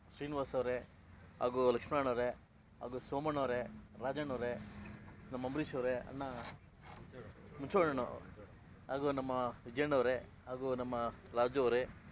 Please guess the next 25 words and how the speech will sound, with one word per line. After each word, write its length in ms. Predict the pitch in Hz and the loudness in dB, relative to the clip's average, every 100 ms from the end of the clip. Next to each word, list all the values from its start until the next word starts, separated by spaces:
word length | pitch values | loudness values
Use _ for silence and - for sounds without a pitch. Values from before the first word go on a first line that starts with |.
| - - - | -16 -16 -2
ಹಾಗೂ 280 | 139 151 147 - - - - | 4 8 6 4 -6 -20 -6
ಡಾಕ್ಟರ್ 200 | 131 120 | -4 -2
ಪ್ರಕಾಶ್ 320 | 127 147 143 | -2 -2 0
ಅಣ್ಣ 120 | 143 127 | -2 0
ಅವರೇ 260 | 123 123 - - - - - | 0 -4 -10 -20 -20 -20 -6
ಹಾಗೂ 160 | 127 135 | -2 0
ಗೊಲ್ಲಳ್ಳಿ 300 | 127 135 147 | 2 2 2
ವೆಂಕಟೇಶ್ 360 | 131 151 151 | 0 -2 -2
ಅಣ್ಣ 140 | 147 127 | 0 0
ಅವರೇ, 240 | 120 123 - - - - - - - - - - | 0 -2 -4 -16 -20 -20 -20 -20 -20 -20 -20 -4
ವೇದಿಕೆ 320 | 147 156 160 | -2 0 0
ಮೇಲೆ, 380 | 151 147 147 123 107 - - - - - | 2 4 6 4 -2 -12 -20 -20 -18 -4
ಆ, 280 | 135 131 127 - - - | 2 4 2 0 -12 -4
ಹಾಸನಾಗಿರ್ತಕ್ಕಂಥ 680 | 120 139 139 131 120 127 120 | -4 0 0 0 -2 -4 -2
ಮತ್ತೋರ್ವ 460 | 120 - 156 151 | -2 0 0 2
ಸ್ನೇಹಿತರು 420 | 135 139 143 147 143 | -2 -2 -4 -4 -4
ಮತ್ತು 200 | 131 123 | -4 -2
ಹಿತೈಷಿಗಳಾಗಿರ್ತಕ್ಕಂಥ 840 | 147 143 135 127 123 - 123 - 123 120 - - - - | -2 -4 -4 -4 0 -2 -2 0 0 0 -6 -16 -20 -10
ಜೆ 100 | 127 | -8
ಕೆ 100 | 131 | -6
ಕೃಷ್ಣಣ್ಣ 360 | 113 - 147 135 | -8 0 2 4
ಅವರೇ, 440 | 120 123 - - - - | 2 0 -2 -6 -6 0
ಕಾರ್ 140 | 139 135 | 0 0
ಸೀನಣ್ಣ 360 | 143 147 139 | -2 -2 0
ಅವರೇ, 300 | 120 117 120 | 0 0 -4